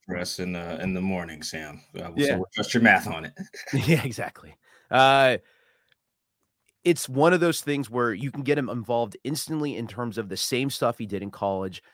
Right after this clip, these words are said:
Speaker 2: And th-, and then on top of that, uh, when we s-, w-, w-, when they start using a lot more, um, play action concepts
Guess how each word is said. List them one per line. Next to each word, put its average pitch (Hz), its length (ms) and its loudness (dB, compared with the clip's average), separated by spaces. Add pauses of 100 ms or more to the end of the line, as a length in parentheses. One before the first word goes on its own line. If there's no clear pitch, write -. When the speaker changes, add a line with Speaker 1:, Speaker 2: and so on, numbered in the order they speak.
(120)
Speaker 2:
And 147 160 0
th-, - 140 0
and 143 120 0
then 151 100 4
on 135 120 2
top 139 300 2
of 117 80 -6
that, 107 240 0 (160)
uh, 87 280 -4 (320)
when 139 180 0
we 139 80 2
s-, - 240 -4
w-, 120 160 -8
w-, 135 220 -4
when 131 160 -4
they 127 60 0
start 139 360 4
using 123 360 -2
a 87 60 -2
lot 98 340 2
more, 101 440 0
um, 80 380 -6 (600)
play 135 240 4
action 123 400 4
concepts 135 680 -4